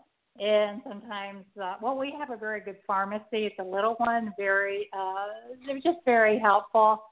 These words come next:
You can talk to somebody who will give you, you know, will answer you.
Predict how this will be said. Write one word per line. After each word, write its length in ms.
You 100
can 160
talk 460
to 320
somebody 520
who 180
will 100
give 180
you, 300
you 160
know, 260
will 100
answer 440
you. 320